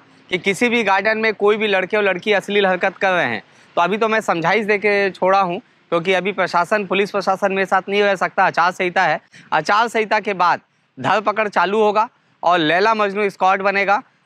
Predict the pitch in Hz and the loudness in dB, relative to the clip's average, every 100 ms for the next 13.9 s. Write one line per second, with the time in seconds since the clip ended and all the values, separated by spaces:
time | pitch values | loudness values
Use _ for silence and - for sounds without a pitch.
0 | - 170 165 143 170 220 233 202 202 208 | 0 0 0 -2 0 0 2 0 0 0
1 | 208 196 202 214 180 208 214 190 185 190 | 0 0 2 2 0 0 0 -2 0 0
2 | 202 208 185 185 170 202 196 180 196 180 | 0 -2 -2 -2 -2 -2 0 0 0 -2
3 | 190 185 190 196 160 156 185 190 156 156 | -2 0 0 0 0 -2 0 -2 0 0
4 | 185 185 143 - 185 202 190 165 156 135 | 0 0 -6 -4 -4 -2 0 0 0 -2
5 | 131 110 98 95 98 - 156 185 - 240 | -4 -2 -4 -6 -12 -4 0 0 0 -2
6 | 240 240 233 226 214 196 202 233 220 196 | -2 -2 -2 0 2 2 0 -4 0 0
7 | 196 202 214 202 202 196 202 202 190 160 | 0 -2 0 0 0 0 0 2 0 2
8 | 127 - - - - 180 214 208 180 202 | -2 -4 -20 -10 -2 0 0 0 0 2
9 | 220 220 226 214 185 185 233 202 185 196 | 2 2 0 0 -2 -2 -2 0 0 0
10 | 214 214 214 214 196 190 233 220 185 107 | -2 -2 -2 0 0 0 0 0 -2 -4
11 | _ _ _ _ - 185 190 202 202 196 | _ _ _ _ -4 0 0 0 -2 0
12 | 208 208 202 196 214 220 208 202 185 170 | -2 0 -2 0 -2 -2 -2 -2 -2 -2
13 | 208 202 185 175 220 214 208 214 | -2 -2 -2 0 0 2 2 0